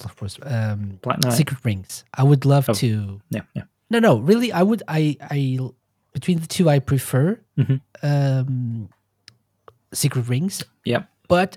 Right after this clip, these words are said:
Speaker 1: I would love to play it with a regular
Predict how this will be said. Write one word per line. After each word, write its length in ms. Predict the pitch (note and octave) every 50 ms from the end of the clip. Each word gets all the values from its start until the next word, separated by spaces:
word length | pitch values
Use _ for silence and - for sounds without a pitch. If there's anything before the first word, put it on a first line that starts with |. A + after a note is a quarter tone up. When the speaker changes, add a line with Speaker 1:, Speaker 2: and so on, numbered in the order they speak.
| _
Speaker 1:
I 80 | - E3
would 240 | E3 E3 D#3 C3+ -
love 200 | E3 F3+ F#3 F#3
to 100 | - -
play 320 | C#3+ - - D#3+ D3+ A#2+ A2
it 240 | A2+ - - - - _ _ _ _ _ _ _ _ _ _ _ _ _ _ _ _ -
with 220 | C#3 C3+ C3 A#2+
a 80 | B2+ A#2+
regular 720 | A2+ A#2+ B2+ B2 A2+ B2+ A#2+ A2+ A2+ A2 A2 G#2+ G#2+ A#2